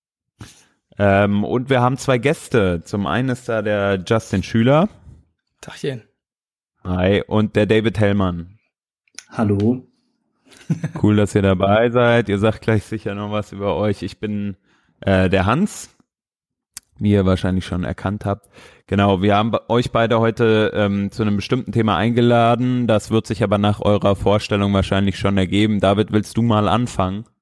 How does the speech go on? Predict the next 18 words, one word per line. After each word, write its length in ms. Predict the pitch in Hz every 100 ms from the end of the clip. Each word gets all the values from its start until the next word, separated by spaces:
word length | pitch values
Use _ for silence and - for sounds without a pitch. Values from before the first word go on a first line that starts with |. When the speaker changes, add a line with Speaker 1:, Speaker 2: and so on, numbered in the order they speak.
| _ -
Speaker 1:
David, 300 | - 92 90
Entschuldigung. 540 | - 95 92 92 101 123 - -
Speaker 3:
<laughs> 340 | - - - 107 - - - - - - - - - - - - _ - _ _
Ja, 280 | 165 175 151
hi, 160 | 143 123
ich 160 | 113
bin 140 | 135 120
David, 360 | 139 156 160
äh, 340 | 131 127 123 107 104 - - - _ _ _ _ -
wohne 400 | 123 120 135 120
aktuell 360 | 131 - 139 123
in 100 | 120
Linz, 500 | 139 165 165 160 -
war 160 | 123
vorher 600 | 113 143 135 131 123 113 107 _ _ _ _ _
in 160 | - 120
Salzburg 520 | 113 127 127 - 127
und 400 | 120 117 117 -